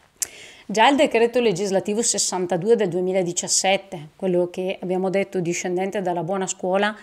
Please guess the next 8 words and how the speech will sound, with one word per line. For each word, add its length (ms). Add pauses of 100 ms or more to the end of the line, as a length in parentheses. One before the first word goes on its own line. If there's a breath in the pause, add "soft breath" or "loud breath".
(320 loud breath)
aveva 340
precisato 760
come 200
la 100
valutazione 720
dei 120
processi 720 (260 loud breath)
formativi 840